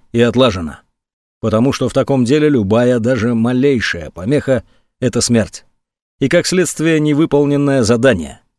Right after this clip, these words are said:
А это могло повлечь за собой совсем уж серьезные последствия. Гораздо серьезнее, чем гибель пятерых бойцов спецназа. "Все, пошли", — дал команду Богданов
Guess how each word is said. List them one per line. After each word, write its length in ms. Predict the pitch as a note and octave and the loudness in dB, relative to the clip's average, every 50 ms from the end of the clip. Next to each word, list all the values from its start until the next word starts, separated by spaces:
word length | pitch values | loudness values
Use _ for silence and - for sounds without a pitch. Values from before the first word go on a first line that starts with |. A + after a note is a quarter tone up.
| _ _ _ _ _ _ _ | _ _ _ _ _ _ _
А 100 | B2+ C3+ | 2 2
это 180 | F3+ F#3 F#3 F3 | 2 2 2 0
могло 320 | F3 E3+ D3+ D3+ E3 C#3+ | 0 0 2 0 0 2
повлечь 380 | - D3 C#3 D3 D#3+ D#3 A#2+ G#2 | 2 0 0 2 0 0 0 0
за 100 | B2+ C3 | -2 0
собой 320 | - C3+ B2+ C#3 D#3 C#3 | 0 0 0 2 0 0
совсем 500 | - - A#2 - - - D3+ E3+ D3 B2+ | 0 -2 -4 -2 -4 -4 -4 -4 -4 -4
уж 140 | G#2+ - - | -4 -6 -6
серьезные 540 | - A2+ A2 A#2+ A#2+ A2+ G#2 G#2+ G#2+ F#2+ F2+ | -4 -2 0 0 2 0 0 0 -2 -2 -2
последствия. 640 | G2+ F#2+ - - G#2+ G2 - - - - - - _ _ _ _ _ _ _ _ _ _ | -4 -6 -4 -4 -4 -4 -4 -10 -14 -18 -20 -20 _ _ _ _ _ _ _ _ _ _
Гораздо 380 | - A#2+ D3 F#3+ F#3+ C3 C#3+ D#3 | -2 0 2 2 2 2 2 2
серьезнее, 560 | - D3 C#3+ C#3+ E3 F3 C#3+ G#2+ A#2+ A2+ G#2 | 2 2 4 4 4 4 4 2 2 2 2
чем 260 | - - A2+ G#2 G#2+ | 0 0 0 0 0
гибель 300 | G2+ B2 C3 C3 B2+ A#2+ | 0 2 2 2 2 0
пятерых 480 | - A#2 G#2+ - - G#2+ G#2+ B2 G#2+ F2+ | 0 -2 -2 -2 0 0 0 0 -2 -2
бойцов 360 | G2+ G2+ G2 - - G2+ F2 | -2 -2 -2 -2 -4 -6 -6
спецназа. 640 | - - - G2+ - - G2+ F#2 E2+ D2+ C#2 - - _ _ _ _ _ _ _ _ _ | -6 -8 -8 -8 -6 -6 -8 -8 -8 -10 -12 -16 -20 _ _ _ _ _ _ _ _ _
"Все, 280 | - - B2+ B2+ - - - - - _ _ _ _ | -4 0 2 2 2 0 -4 -16 -20 _ _ _ _
пошли", — 360 | - A#2+ A2+ - D3 D3+ A#2 F2+ | -2 -2 0 2 2 2 2 0
дал 160 | G2 G2 F2+ | 0 -4 -4
команду 400 | - G2+ G#2+ A2 G#2+ F#2 G2 F2 | -4 -4 -2 -2 -2 -2 -2 -4
Богданов 520 | E2+ F2 F2+ F#2+ B2 C3 C3+ B2 - - | -4 -6 -2 0 0 0 0 -2 -4 -8